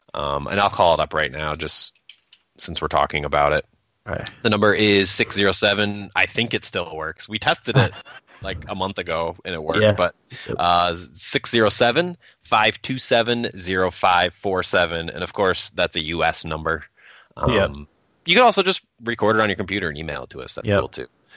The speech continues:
Speaker 2: yeah,
Speaker 1: But
Speaker 2: just say, "Hey, this is so-and-so. You're listening to the Thumbstick Athletes podcast." We love those. They're
Speaker 1: Yeah,
Speaker 2: great.
Speaker 1: it's awesome.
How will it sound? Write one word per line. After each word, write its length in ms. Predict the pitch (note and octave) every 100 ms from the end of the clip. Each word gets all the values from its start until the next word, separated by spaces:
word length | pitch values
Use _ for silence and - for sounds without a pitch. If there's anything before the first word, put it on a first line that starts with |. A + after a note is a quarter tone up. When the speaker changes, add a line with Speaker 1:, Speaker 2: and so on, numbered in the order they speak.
| -
Speaker 2:
yeah, 140 | A2+ G2+
Speaker 1:
But 40 |
Speaker 2:
just 200 | G2+ -
say, 200 | - G#2
"Hey, 240 | G2+ A#2 A#2
this 240 | A2 G#2+
is 100 | G#2
so-and-so. 760 | - G2+ F#2+ F#2+ F#2 F2+ F#2 -
You're 120 | F#2+ F#2+
listening 320 | F2+ F#2+ F#2
to 80 | F#2
the 40 |
Thumbstick 400 | G2 F#2 - A#2
Athletes 260 | - A2+ -
podcast." 400 | C#3 C3 A2 A2
We 60 |
love 180 | A2+ B2
those. 460 | F#2 D#2+ - - -
They're 160 | G2+ G2
Speaker 1:
Yeah, 120 | F#2+ D#2+
Speaker 2:
great. 100 | - _ _ -
Speaker 1:
it's 140 | E2+
awesome. 360 | E2 D#2 D#2+